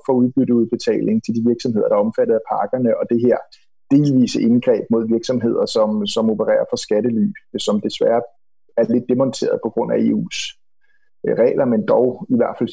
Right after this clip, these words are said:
øh, var et vigtigt symbolsk, øh, perspektiv.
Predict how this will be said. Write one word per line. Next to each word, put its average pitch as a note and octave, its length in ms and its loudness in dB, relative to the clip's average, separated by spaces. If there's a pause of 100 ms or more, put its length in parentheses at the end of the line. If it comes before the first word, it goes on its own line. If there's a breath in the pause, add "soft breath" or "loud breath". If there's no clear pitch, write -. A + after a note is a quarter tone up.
(140)
øh, C3 60 -6 (140)
var G#2+ 140 0
et A2 120 -4
vigtigt B2 260 0
symbolsk, D3+ 640 -2 (100)
øh, A2+ 140 2 (100)
perspektiv. A2 500 -4